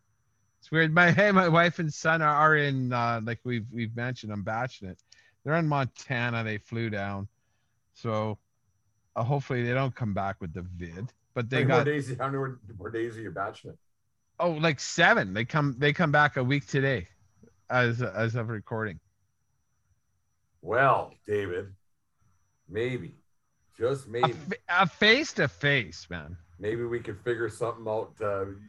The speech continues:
Speaker 2: yours truly turns a, a, a, a ripe old age of forty-seven on Thursday night. Maybe we'll
Speaker 1: Oh,
Speaker 2: figure
Speaker 1: you
Speaker 2: something.
Speaker 1: pup.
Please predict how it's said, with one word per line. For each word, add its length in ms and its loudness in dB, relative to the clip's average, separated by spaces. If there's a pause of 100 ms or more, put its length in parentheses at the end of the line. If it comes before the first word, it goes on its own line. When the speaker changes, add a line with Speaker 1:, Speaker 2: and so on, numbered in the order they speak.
(100)
Speaker 2:
yours 360 2
truly 300 -2
turns 380 -4
a, 40 2
a, 960 -6
a, 40 -8
a 20 -8
ripe 480 -2
old 200 -2
age 220 -4
of 140 -8
forty-seven 680 -4
on 240 -8
Thursday 380 -4
night. 260 -6 (480)
Maybe 140 -2
we'll 120 4
Speaker 1:
Oh, 140 8
Speaker 2:
figure 160 4
Speaker 1:
you 100 6
Speaker 2:
something. 140 2
Speaker 1:
pup. 300 6